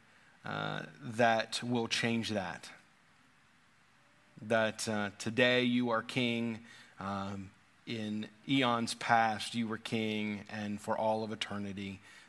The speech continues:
uh, you, Lord Jesus, will be king. Uh, but we do recognize that in your sovereignty you have established the, uh, borders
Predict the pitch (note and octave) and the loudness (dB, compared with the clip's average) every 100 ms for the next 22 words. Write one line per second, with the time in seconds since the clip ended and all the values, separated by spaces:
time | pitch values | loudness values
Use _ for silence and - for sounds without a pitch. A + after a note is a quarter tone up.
0 | - G2 - B2 C3 B2 A#2+ A2 G#2+ A2+ | -6 -4 0 2 2 0 0 -2 -2 -2
1 | G#2 G#2 - A2 G#2 G#2 F#2+ - G2+ F#2+ | -2 -4 -2 -4 -2 -4 -6 -10 -8 -8
2 | F#2+ - - _ - - - - - A2+ | -10 -14 -20 _ -20 -20 -20 -18 -2 2
3 | B2+ B2+ B2+ C#3 C#3 C3+ C#3 C3 C3 C#3 | 4 4 4 6 6 6 4 6 6 6
4 | A#2+ B2 A#2+ A#2+ B2 B2 B2+ - B2+ B2 | 2 2 2 4 4 4 2 6 8 8
5 | B2 A#2+ A#2+ A#2 A#2+ A2 - - B2 B2 | 4 2 2 2 0 0 -2 2 6 6
6 | A#2+ B2 A#2 - - A#2 G#2+ A2+ A2 G#2+ | 4 0 0 0 -2 -4 -4 -2 0 -2
7 | G#2 - - - - - G2 A2 G#2+ C3+ | -6 -12 -20 -20 -16 -8 -6 -6 0 4
8 | C#3+ D3 D3 C#3 B2 - | 4 4 4 4 2 2